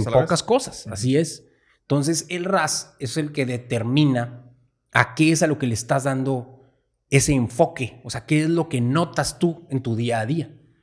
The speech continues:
Speaker 1: Cuando decides que algo es prioridad, o sea, cuando tú como persona
Speaker 2: Ujú.
Speaker 1: decides que algo es prioridad, pero súper in-, o sea, súper fuerte, con intensidad,
Speaker 2: Arraigado.
Speaker 1: güey, con intensidad emocional,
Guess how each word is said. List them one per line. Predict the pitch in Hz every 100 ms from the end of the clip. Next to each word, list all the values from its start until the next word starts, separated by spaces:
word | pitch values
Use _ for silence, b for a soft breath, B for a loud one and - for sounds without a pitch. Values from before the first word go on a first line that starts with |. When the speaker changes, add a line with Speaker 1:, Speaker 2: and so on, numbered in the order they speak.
| _ _ _ _ -
Speaker 1:
Cuando | 151 151
decides | 143 123 180 208 190 -
que | -
algo | 147 165
es | 165
prioridad, | - 156 147 131 110 107 - - _ _ _
o | -
sea, | 104
cuando | 113 -
tú | 185
como | 247 175 127
persona | 113 - 127 85 - 101
Speaker 2:
Ujú. | 110 101
Speaker 1:
decides | 110 - - 165 110 90 - _
que | - 107
algo | 131 175 202
es | 196
prioridad, | 185 180 151 113 110 -
pero | 87 - _ -
súper | - 120 120
in-, | 113 110
o | 98
sea, | 92 90
súper | - 127 98
fuerte, | - 147 139 -
con | 117
intensidad, | 107 104 113 107 117
Speaker 2:
Arraigado. | 113 127 151 127
Speaker 1:
güey, | 98 - B B B B -
con | 123
intensidad | 131 127 123 120 117 120 123
emocional, | 208 208 143 98 98 123 180